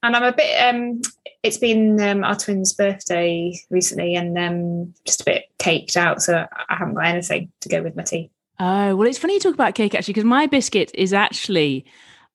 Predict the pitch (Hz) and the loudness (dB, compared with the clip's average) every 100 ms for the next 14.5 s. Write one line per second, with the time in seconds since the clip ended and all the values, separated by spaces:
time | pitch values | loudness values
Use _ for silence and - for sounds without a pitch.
0 | - 180 233 254 240 185 185 208 - - | -2 0 2 2 2 4 4 2 0 -10
1 | - 185 123 135 - 151 147 147 - - | -6 -6 -6 -8 -4 -2 -2 -6 -16 -20
2 | - - 190 - - 233 247 240 - 247 | -20 -2 -2 -2 -4 2 2 0 0 2
3 | 240 254 247 - _ - - 262 - - | 4 2 0 -10 _ -4 -2 0 0 0
4 | 156 143 139 - 165 160 156 160 - 165 | 0 -4 -6 -4 -2 -2 -4 -6 -8 -4
5 | 160 156 156 190 180 - 147 - 208 220 | -2 -2 0 -2 -2 -8 -10 -6 -2 0
6 | 240 240 240 233 240 240 233 233 - 240 | 2 0 2 4 4 4 2 2 2 2
7 | 202 208 165 170 170 160 170 170 160 190 | 2 2 2 2 0 0 2 2 2 2
8 | 180 208 196 - 196 - - 165 - - | 2 2 0 0 -2 -2 -2 -2 -2 -12
9 | - _ - 165 180 165 165 156 131 147 | -12 _ -8 0 0 2 2 2 0 -6
10 | - - _ - 190 185 180 170 180 165 | -12 -14 _ -16 -12 -6 -4 -2 0 2
11 | 165 160 - - - 180 185 180 - - | 2 0 -4 -12 -2 2 2 0 -4 -2
12 | 175 165 - _ _ 196 - 233 220 208 | -2 -2 -8 _ _ -4 0 2 2 2
13 | 190 180 175 170 _ - 175 165 156 160 | 2 2 2 -2 _ -6 -2 -2 -2 -6
14 | - - - 175 - | -8 -14 -12 -14 -16